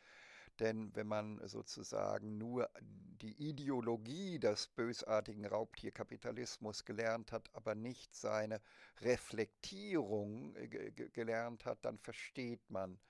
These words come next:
das Wirtschaftssystem nicht, weil man ja nur die Schokoladenseite des Wirtschaftssystems versteht und damit seine Bösartigkeit bei weitem unterschätzt, ja. Dann haben wir die fünf Prozent, äh, Hürde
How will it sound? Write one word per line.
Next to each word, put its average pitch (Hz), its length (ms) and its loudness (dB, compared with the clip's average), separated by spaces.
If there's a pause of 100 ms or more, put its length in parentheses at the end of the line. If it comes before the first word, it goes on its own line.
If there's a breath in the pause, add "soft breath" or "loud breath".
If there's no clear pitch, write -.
(380 loud breath)
das - 260 -4
Wirtschaftssystem 98 1040 -2
nicht, - 460 -2
weil 98 120 4
man 101 180 -2
ja 101 160 -2
nur 104 280 -2
die 104 260 -4 (320 loud breath)
Schokoladenseite 104 1300 2
des - 260 -6
Wirtschaftssystems - 1080 -6
versteht - 640 -6
und 107 180 -8
damit 98 280 0
seine 98 280 -2
Bösartigkeit 107 1120 -2
bei 95 160 -2
weitem 107 400 0
unterschätzt, - 1040 -8
ja. 117 300 -2 (1200 loud breath)
Dann 151 300 6
haben 156 240 0
wir 151 120 0
die 123 380 -2
fünf - 500 -8
Prozent, 175 840 -2
äh, 147 720 -2
Hürde 160 640 2